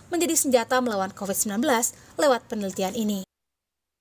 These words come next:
Senin siang, Mabes T N I juga menegaskan jika vaksin Nusantara bukan merupakan program dari T N I.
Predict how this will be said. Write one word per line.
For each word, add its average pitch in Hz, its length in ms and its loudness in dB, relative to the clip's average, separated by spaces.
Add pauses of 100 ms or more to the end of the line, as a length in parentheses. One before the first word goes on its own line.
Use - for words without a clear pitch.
(1800)
Senin 339 240 0
siang, 339 400 0
Mabes 254 240 2
T 214 80 0
N 240 160 0
I 269 80 0
juga 233 240 0
menegaskan 202 720 -2
jika 202 240 -6
vaksin 208 320 -2
Nusantara 202 640 -4 (320)
bukan 339 320 0
merupakan 233 480 0
program 226 400 0
dari 185 160 -2
T - 80 -4
N 208 200 0
I. 190 280 -4